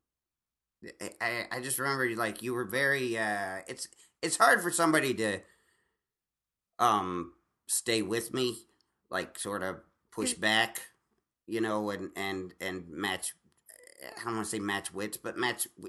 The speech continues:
Speaker 1: you know what I mean? Match, just to joke with me, spar with me.
Speaker 2: Yeah.
Speaker 1: It's hard. And you, you did, and that was the first time I'd ever really been attracted to someone,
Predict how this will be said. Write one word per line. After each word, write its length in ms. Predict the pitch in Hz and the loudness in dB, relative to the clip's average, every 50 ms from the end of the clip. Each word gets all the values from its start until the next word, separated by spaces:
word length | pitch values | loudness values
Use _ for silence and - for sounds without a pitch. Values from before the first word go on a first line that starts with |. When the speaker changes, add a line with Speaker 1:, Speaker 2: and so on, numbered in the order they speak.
| - | -14
Speaker 1:
you 300 | - 113 - - - 143 | -14 -16 -14 -10 -6 -2
know 80 | 147 147 | -2 0
what 100 | 139 131 | 0 0
I 40 | 131 | 0
mean? 280 | 127 135 139 135 131 131 - - | 0 -2 -2 -4 -6 -10 -8 -2
Match, 300 | 120 131 131 127 - - - _ - - | 0 0 0 0 -2 -6 -8 _ -12 -8
just 260 | 139 147 143 - - _ _ _ _ _ _ _ _ _ _ - - - - 139 - - - | -6 -4 -4 -4 -6 _ _ _ _ _ _ _ _ _ _ -8 -6 -6 -6 -8 -10 -6 0
to 120 | - 180 | 0 0
joke 420 | 151 123 110 131 180 175 170 - - | 0 2 4 6 6 6 6 6 2
with 140 | 117 110 | -4 -2
me, 120 | 110 113 92 | -2 -2 0
spar 420 | - - - - 135 135 123 120 | 0 -2 0 4 4 4 4 4
with 200 | 107 92 - - | 2 -2 -6 -8
me. 180 | 101 92 78 - - _ _ _ _ | -8 -8 -8 -8 -12 _ _ _ _
Speaker 2:
Yeah. 260 | - 202 202 180 175 185 185 - _ _ _ _ _ - | -10 -8 -6 -6 -6 -8 -12 -16 _ _ _ _ _ -8
Speaker 1:
It's 200 | - - - - | -6 -4 -2 6
hard. 460 | 127 143 143 107 90 90 - - - - _ _ _ _ _ _ _ _ _ _ _ _ _ _ - | 10 12 12 12 10 6 2 -4 -10 -18 _ _ _ _ _ _ _ _ _ _ _ _ _ _ -2
And 580 | - 107 117 110 110 110 110 107 110 107 - - _ _ _ _ _ _ _ _ _ _ _ _ _ _ _ _ _ _ _ _ | 0 2 4 4 4 4 4 4 4 2 -2 -6 _ _ _ _ _ _ _ _ _ _ _ _ _ _ _ _ _ _ _ _
you, 300 | - 117 151 139 98 85 - _ _ _ - | -4 -2 -2 -2 -4 -8 -16 _ _ _ -6
you 180 | - 123 143 143 | 0 0 0 4
did, 300 | 131 170 208 208 170 139 | 6 6 6 8 8 8
and 140 | 135 120 | 8 8
that 120 | 131 135 143 | 8 8 8
was 140 | 151 139 123 | 6 4 2
the 80 | 127 120 | 0 0
first 280 | - 160 160 147 151 | 2 2 2 2 4
time 240 | - 139 135 131 127 | 2 2 4 4 4
I'd 120 | 123 117 | 2 4
ever 220 | 123 127 123 120 113 | 4 2 2 2 0
really 640 | 107 107 117 117 120 117 120 113 110 107 104 - - - - - _ _ _ _ _ _ _ _ _ _ - | 0 0 2 2 2 2 2 2 2 2 0 -2 -6 -12 -20 -20 _ _ _ _ _ _ _ _ _ _ -2
been 540 | 98 123 117 110 107 107 101 104 107 107 - - - _ _ _ _ _ _ _ _ _ _ _ _ _ _ _ _ _ _ _ _ _ _ _ _ _ _ _ _ - | 2 2 4 4 4 4 4 4 4 2 0 -4 -14 _ _ _ _ _ _ _ _ _ _ _ _ _ _ _ _ _ _ _ _ _ _ _ _ _ _ _ _ -14
attracted 640 | 107 - - - - 135 123 120 - - 113 104 | -8 -6 -4 2 4 4 4 4 4 0 -4 -2
to 80 | 92 110 | -2 -2
someone, 680 | 107 - 110 107 101 95 95 98 95 95 95 95 92 - | -2 0 2 2 2 2 0 0 0 0 0 -2 -4 -6